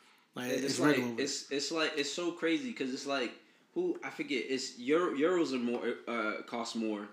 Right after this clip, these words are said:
Speaker 2: than the American dollar. Same thing with
Speaker 1: Facts.
Speaker 2: same thing with China's currency.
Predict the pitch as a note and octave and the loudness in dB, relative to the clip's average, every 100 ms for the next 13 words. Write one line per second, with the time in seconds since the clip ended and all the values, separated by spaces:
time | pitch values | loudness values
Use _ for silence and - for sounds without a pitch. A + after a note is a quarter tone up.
0 | - A2+ A2+ G#2+ G#2+ G#2+ G#2+ A2 G#2 G#2+ | -4 0 0 0 0 -2 -4 -6 -4 -4
1 | G#2+ - C#3+ C#3+ D#3 C#3+ C3 C#3+ C#3+ - | -6 -2 -2 0 0 2 6 6 6 2
2 | - - - - D#3 D#3 E3 D#3 B2 - | -6 -12 -10 0 4 4 4 4 2 0
3 | C3+ D#3 C#3+ A#2 A#2 G#2 G2+ - A2 G#2+ | -2 0 0 -2 -4 -6 -8 -8 -8 -10